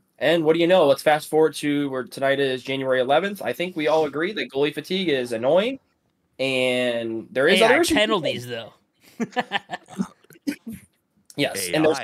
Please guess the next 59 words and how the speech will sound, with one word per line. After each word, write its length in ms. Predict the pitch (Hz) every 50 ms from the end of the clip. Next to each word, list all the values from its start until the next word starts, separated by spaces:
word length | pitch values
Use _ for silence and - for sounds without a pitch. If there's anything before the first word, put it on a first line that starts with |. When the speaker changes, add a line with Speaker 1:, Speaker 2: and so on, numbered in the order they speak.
| 85 85 82
Speaker 3:
in 160 | 73 85 82
general. 640 | 78 78 95 101 123 147 156 170 160 - - - - _ -
Speaker 1:
there, 100 | - 175
there's 160 | 214 233 220
a 40 | 247
lot 220 | 226 233 233 240
of 80 | 226 208
issues 360 | 214 208 - - 202 185 165
in 80 | 185 170
the 60 | 160
game 340 | 147 151 151 151 147 147 139
that 220 | 131 127 120 117 _ _ _ _ -
I 100 | - 139
think 280 | 139 - 151 143 139 135
goalie 300 | 135 139 143 147 147 143
fatigue 380 | - 135 - - 143 135 123 123
is 340 | 127 123 120 - - - - _ _ -
being 200 | 143 147 139 135
a 40 | 127
priority 420 | - - 139 131 127 131 127 120
was 180 | 117 113 113 127
annoying. 220 | 123 110 98 104
But 200 | 113 175 175 -
whatever, 260 | 180 208 151 123 107
new 140 | 110 143 170
back 220 | 165 170 160 156 160
of 60 | 143
the 60 | 135
box 220 | 135 127 123 120
feature, 320 | - 123 110 95 - - -
great, 240 | - 135 127 117 95
okay. 280 | 101 120 - 123 104 95 - _ _ _ _ _ _ _ _ _ -
Um, 320 | 123 131 131 135 131 127 131
he 100 | 156 170
didn't 200 | 180 185 170 156
like 220 | 147 147 143 143
that. 260 | 143 139 139 139 131
He 100 | 139 135
said, 400 | 123 - 139 131 127 127 123 123 - _
you 120 | - 135 131
know, 220 | 123 120 120 120
it, 180 | 117 120 - -
it, 220 | - 120 120 - -
it 160 | 104 120 120
annoyed 340 | 117 117 123 127 127 123 123
him 120 | 123 120
because 280 | 117 123 - 127 117 117
they 120 | 120 117
were 80 | 110 110
launching 300 | 104 107 110 110 - 110
the 60 | 107
game. 120 | 98 95 95
Okay, 240 | 104 123 - 110 98 - - - - _ _ _ _ _ _ _ -
I 140 | - 185 202
found 180 | 170 214 202 180
out 140 | 170 165 156
about 200 | 143 143 135 123
goalie 240 | 139 139 143 127
fatigue 460 | 120 - 107 - - 110 104 95 95